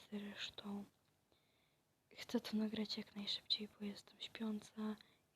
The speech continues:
Jest godzina dwudziesta trzecia czterdzieści jeden, jak to obecnie nagrywam. Nie wiem, w którą piosenkę mam sobie zagrać. Tak, żeby mnie było,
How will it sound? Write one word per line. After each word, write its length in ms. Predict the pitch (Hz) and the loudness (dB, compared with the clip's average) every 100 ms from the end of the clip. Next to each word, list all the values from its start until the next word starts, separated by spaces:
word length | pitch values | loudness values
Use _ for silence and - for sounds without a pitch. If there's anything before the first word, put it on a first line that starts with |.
| 233 | -20
Jest 140 | - | -10
godzina 520 | 220 208 220 208 202 | -4 0 2 2 2
dwudziesta 520 | 208 208 220 - - | 0 -4 -4 -6 -8
trzecia 360 | - - 214 208 | 0 2 4 4
czterdzieści 800 | 196 - 202 - 202 - - 202 | 2 2 -2 2 2 2 2 2
jeden, 300 | 196 208 196 | 2 2 2
jak 160 | 196 - | 0 -2
to 180 | 214 196 - - - - - - - | -2 -2 -6 -20 -20 -20 -20 -20 -10
obecnie 440 | - 202 - 196 | 2 2 4 6
nagrywam. 600 | 190 196 185 180 180 175 - - - _ _ _ - - - - - _ _ - | 8 8 6 4 2 0 -6 -20 -20 _ _ _ -20 -20 -20 -20 -20 _ _ 0
Nie 100 | 220 | 2
wiem, 160 | 202 | 2
w 80 | 202 | -2
którą 300 | - - 202 | -6 -6 -6
piosenkę 420 | - - 226 - | -6 0 0 2
mam 160 | 196 196 | 0 0
sobie 260 | - 208 202 | -2 -4 -4
zagrać. 840 | - 208 - 240 254 - - - - _ _ _ _ _ _ - _ _ _ _ _ _ _ _ _ _ _ _ _ _ _ - - | -2 -4 -4 -8 -10 -4 -4 -4 -8 _ _ _ _ _ _ -20 _ _ _ _ _ _ _ _ _ _ _ _ _ _ _ -20 -14
Tak, 180 | - - | -6 0
żeby 240 | 214 202 | 2 4
mnie 160 | 196 196 | 2 2
było, 220 | - - | -6 -20